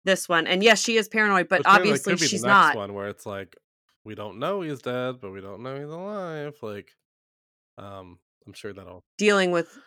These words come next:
Speaker 1: dealing with Laurie's fallout of finally g-, getting her, um, meeting with,
Speaker 2: Yeah.
Speaker 1: with Michael again, and it still
Speaker 2: And it
Speaker 1: not
Speaker 2: <laughs> did
Speaker 1: being
Speaker 2: not
Speaker 1: enough
Speaker 2: go
Speaker 1: to
Speaker 2: the best. Didn't,
Speaker 1: It did not, it did
Speaker 2: did
Speaker 1: not
Speaker 2: not
Speaker 1: go
Speaker 2: go
Speaker 1: the
Speaker 2: the best.
Speaker 1: best.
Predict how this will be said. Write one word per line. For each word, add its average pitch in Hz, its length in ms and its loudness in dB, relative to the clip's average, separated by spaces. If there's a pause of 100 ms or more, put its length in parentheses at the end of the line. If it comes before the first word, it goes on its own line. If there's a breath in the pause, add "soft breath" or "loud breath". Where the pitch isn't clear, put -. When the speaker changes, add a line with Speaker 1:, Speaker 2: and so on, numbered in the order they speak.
(200 soft breath)
Speaker 1:
dealing 185 280 2
with 170 160 -4
Laurie's 170 400 2
fallout 160 520 4
of 151 240 -2 (300)
finally 175 480 2 (160)
g-, 165 140 -2
getting 165 360 0
her, 151 440 -2
um, 139 380 -4 (840)
meeting 185 560 4
with, 160 160 -2
Speaker 2:
Yeah. 110 320 -12
Speaker 1:
with 165 180 -4
Michael 147 480 -4
again, 147 600 -2 (180)
and 165 180 -2
it 160 140 -2
still 175 260 -4
Speaker 2:
And 165 80 -2
it 156 40 2
Speaker 1:
not 143 160 0
Speaker 2:
<laughs> - 20 -
did 151 160 -4
Speaker 1:
being 143 140 -2
Speaker 2:
not 151 200 -6
Speaker 1:
enough 147 380 2
Speaker 2:
go 139 160 -8
Speaker 1:
to - 100 -10
Speaker 2:
the 120 100 -6
best. 113 720 -8 (1000)
Didn't, 135 200 -12
Speaker 1:
It 208 120 4
did 202 160 2
not, 170 220 4
it 185 80 -2
did 165 180 0
Speaker 2:
did 147 60 -4
Speaker 1:
not 165 160 0
Speaker 2:
not - 60 -4
Speaker 1:
go - 40 0
Speaker 2:
go 175 60 0
Speaker 1:
the 170 60 2
Speaker 2:
the 151 60 0
best. 139 520 -4
Speaker 1:
best. - 80 -20